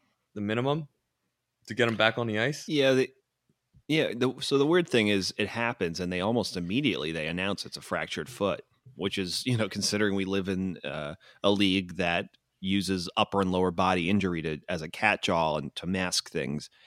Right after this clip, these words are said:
Speaker 2: It's very weird that they would just flat out be like, "Oh, fractured his foot. He's, you know," and then, you know, to say
Speaker 1: Well, maybe 'cause it
Speaker 2: it's
Speaker 1: was
Speaker 2: gonna
Speaker 1: a
Speaker 2: be a few
Speaker 1: clear, sh-, like,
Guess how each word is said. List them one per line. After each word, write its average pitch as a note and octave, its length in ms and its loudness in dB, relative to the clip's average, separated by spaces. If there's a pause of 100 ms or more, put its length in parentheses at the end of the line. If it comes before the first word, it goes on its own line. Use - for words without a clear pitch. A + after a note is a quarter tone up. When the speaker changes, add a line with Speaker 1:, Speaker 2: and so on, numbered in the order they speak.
(120)
Speaker 2:
It's - 100 -12
very A2 180 4
weird G2 300 4
that F2 100 -2
they F2+ 80 -2
would E2+ 140 -4
just F2 160 -6
flat F#2 360 2
out E2+ 160 0
be F2 120 0
like, E2 220 -2
"Oh, E3 120 6 (140)
fractured A2 480 2
his G#2 100 0
foot. F2+ 320 0
He's, F2+ 340 -10 (120)
you E2 120 -4
know," C#2+ 260 -6 (680)
and E2 340 -8
then, D#2+ 480 -6
you D2 140 -10
know, C#2 200 -12
to - 140 -10
say D2+ 440 -4
Speaker 1:
Well, C#3 80 -2
maybe E3+ 300 2
'cause A#2+ 220 0
it A#2+ 40 0
Speaker 2:
it's - 100 -2
Speaker 1:
was G2+ 80 0
Speaker 2:
gonna F2+ 100 4
Speaker 1:
a - 20 0
Speaker 2:
be D#2+ 140 0
a D#2+ 40 -2
few - 20 -14
Speaker 1:
clear, G#2 340 2
sh-, - 120 -8 (100)
like, F2+ 200 -6